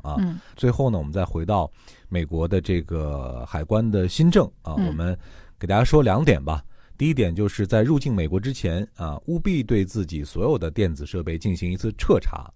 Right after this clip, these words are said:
Speaker 1: 啊，
Speaker 2: 对。
Speaker 1: 把我们今天节目里提到的这一些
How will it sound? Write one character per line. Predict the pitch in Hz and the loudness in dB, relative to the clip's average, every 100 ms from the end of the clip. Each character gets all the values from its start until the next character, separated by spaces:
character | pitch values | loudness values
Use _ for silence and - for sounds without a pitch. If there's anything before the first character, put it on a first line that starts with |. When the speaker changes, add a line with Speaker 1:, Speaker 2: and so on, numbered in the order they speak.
| - | -12
Speaker 1:
啊， | - 147 | -8 -4
Speaker 2:
对。 | 185 | -4
Speaker 1:
把 | 87 95 87 | -2 -2 -2
我 | |
们 | 85 90 | -4 0
今 | 120 | 0
天 | 120 | 2
节 | 110 | 2
目 | 117 | 2
里 | 92 | 0
提 | - | 0
到 | 107 | 2
的 | 110 101 | 2 2
这 | 123 | 2
一 | 104 | 2
些 | - 107 107 | 2 2 2